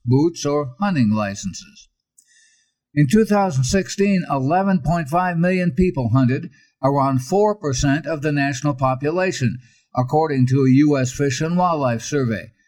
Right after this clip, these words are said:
In Montana, a majority of all permits sold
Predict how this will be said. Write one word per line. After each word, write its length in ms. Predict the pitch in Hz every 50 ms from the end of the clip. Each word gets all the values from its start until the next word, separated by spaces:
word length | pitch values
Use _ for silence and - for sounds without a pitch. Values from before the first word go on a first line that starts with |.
| _ _ _ _ _ _ _ _ -
In 180 | 156 156 151 135
Montana, 680 | 131 123 120 113 110 123 156 185 202 196 170 127 110 101 - _ _ _ -
a 100 | 135 147
majority 680 | 147 143 131 110 107 156 165 185 190 190 170 156 143
of 120 | 131 120
all 280 | 139 147 147 135 127 -
permits 440 | 165 175 202 202 185 147 127 - -
sold 540 | - - 135 113 98 95 101 117 147 170